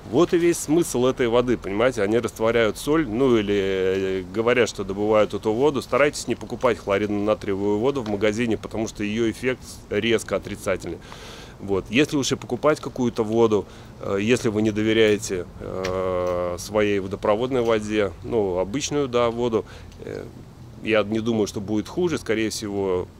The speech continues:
хуже не будет точно, но расход на бюджет будет, да, фильтры какие-то, видимо, опять же, если не доверяете. Ну, а для тех, кто занимается, э, спортом, физкультурой,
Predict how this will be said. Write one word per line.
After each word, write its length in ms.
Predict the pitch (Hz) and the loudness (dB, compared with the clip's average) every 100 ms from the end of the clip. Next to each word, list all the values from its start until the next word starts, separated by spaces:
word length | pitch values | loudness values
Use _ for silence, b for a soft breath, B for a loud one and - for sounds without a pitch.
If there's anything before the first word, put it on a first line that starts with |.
| - - - - | -20 -20 -20 -18
хуже 340 | - 143 113 104 | -4 0 0 0
не 100 | 107 | 0
будет 340 | 107 107 101 | 0 -2 0
точно, 380 | 165 180 - 113 | 2 2 2 0
но 320 | 127 156 131 | 2 2 4
расход 340 | 113 - 143 131 | 2 0 -4 -2
на 80 | |
бюджет 380 | 107 107 110 113 | -4 -2 0 0
будет, 380 | 101 101 92 90 | 0 -4 -4 -2
да, 200 | 120 127 | 0 0
фильтры 420 | - 170 165 147 | -2 -6 -4 -8
какие-то, 640 | 135 127 131 123 110 98 95 107 | -6 -6 -2 -2 -2 -6 -8 -6
видимо, 480 | 113 104 101 95 - B B B - | -4 -2 -2 -4 -6 B B B -10
опять 320 | 101 117 104 | -2 0 0
же, 80 | 104 | 0
если 220 | 98 107 | -2 -4
не 100 | 101 | -4
доверяете. 640 | 101 104 104 101 95 90 87 | 0 0 2 2 0 -6 -8
Ну, 280 | 117 170 | -2 4
а 80 | 139 | 4
для 200 | 127 127 | 4 -2
тех, 160 | 127 135 | -2 -6
кто 140 | 120 | -4
занимается, 560 | 113 120 120 117 - 107 | -2 0 2 2 0 0
э, 420 | 101 101 101 90 - - - - | 0 0 -2 -4 -12 -20 -20 -18
спортом, 520 | - - 143 147 120 | -16 2 2 4 0
физкультурой, 760 | 104 101 123 104 131 139 123 | -2 -8 -6 -4 0 2 2